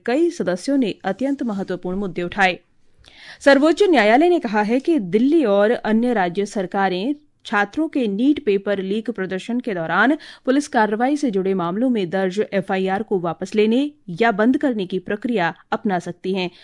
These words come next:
मुख्य न्यायाधीश सूर्यकांत की अध्यक्षता वाली तीन सदस्यीय पीठ ने स्पष्ट किया है कि अट्ठाईस जुलाई के आदेश में गंभीर अपराधों में शामिल आरोपियों पर ही कार्रवाई की बात कही गई थी।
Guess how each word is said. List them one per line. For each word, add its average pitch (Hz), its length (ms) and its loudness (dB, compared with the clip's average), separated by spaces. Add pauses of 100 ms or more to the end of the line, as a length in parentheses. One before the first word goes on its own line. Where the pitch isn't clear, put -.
(220)
मुख्य 233 260 0
न्यायाधीश 208 720 0 (100)
सूर्यकांत 185 560 -4
की - 160 -6
अध्यक्षता 190 500 -6
वाली 185 260 -2
तीन 285 300 0
सदस्यीय 180 480 -6
पीठ 208 260 -4
ने 226 220 6 (300)
स्पष्ट - 340 -2
किया 240 260 4
है 202 180 -2
कि 302 120 -2
अट्ठाईस 214 460 -2
जुलाई 185 340 0
के 233 160 -2
आदेश 175 380 -2
में 214 200 0 (340)
गंभीर 214 500 2
अपराधों 190 600 0
में 269 140 2
शामिल 190 380 -4
आरोपियों 190 460 -4
पर 190 200 -2
ही 208 220 0 (400)
कार्रवाई 254 480 2
की 277 220 -2
बात 180 260 -4
कही 202 260 -2
गई 180 180 2
थी। 175 240 -2